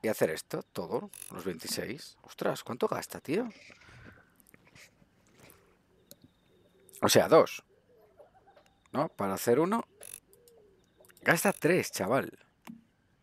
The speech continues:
Pues no tengo tanto como yo creía. Voy a tener que coger más.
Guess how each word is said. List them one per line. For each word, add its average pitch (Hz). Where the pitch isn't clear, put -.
Pues 185
no 202
tengo 165
tanto 101
como 92
yo 85
creía. 110
Voy 208
a -
tener 160
que 101
coger 87
más. 123